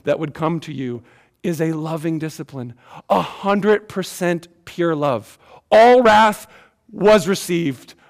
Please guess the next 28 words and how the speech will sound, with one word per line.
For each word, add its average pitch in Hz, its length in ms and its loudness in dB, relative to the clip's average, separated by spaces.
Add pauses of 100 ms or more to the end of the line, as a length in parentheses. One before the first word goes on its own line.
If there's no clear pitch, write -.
(160)
on 165 180 -4
Jesus 135 360 -12
Christ 139 440 -8
and 143 80 -16
the 139 60 -16
cross. - 520 -20 (1300)
Do 170 80 -6
you 208 60 -4
see 285 180 -6
why 302 160 4
looking 226 440 0
to 196 120 -8
Jesus 165 580 -12
helps 175 440 -12
you 202 240 -12
run 180 260 -6
your 196 120 -8
race? 208 460 -14 (680)
When 180 180 -4
you 190 80 0
realize 190 580 0 (280)
that - 100 -14
he 170 140 -2
has 147 180 -4 (180)
already 185 320 2
won 170 420 -2
for 185 280 -4
us, - 460 -8